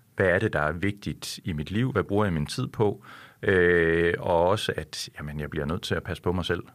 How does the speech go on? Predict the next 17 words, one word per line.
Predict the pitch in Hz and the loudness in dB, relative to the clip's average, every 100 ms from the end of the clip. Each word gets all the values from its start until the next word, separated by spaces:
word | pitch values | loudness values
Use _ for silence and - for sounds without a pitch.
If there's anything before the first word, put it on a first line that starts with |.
| - - | -16 -12
altså, | - - - - - - - _ - | -10 -10 -10 -14 -20 -20 -20 _ -6
øhm, | 85 76 73 73 76 - 73 - _ _ _ _ - | -4 -4 -6 -8 -10 -12 -14 -20 _ _ _ _ -10
og, | 87 80 80 76 | -4 -2 0 -2
øh, | - - - - | -6 -10 -16 -10
og, | - - - - - | -10 -12 -20 -12 -8
du | |
ved, | 78 - _ - - - | -8 -10 _ -20 -20 -4
tænke | - 139 | -2 0
på | 135 117 110 87 | 4 6 8 6
at, | 82 82 | 6 4
og | - 101 | 4 2
også | 113 101 | 2 2
have | 104 | 4
et | 98 | 4
aktivt | 104 107 98 | 0 -2 0
liv. | 107 101 | 0 2
Jeg | 98 101 95 | 2 0 -2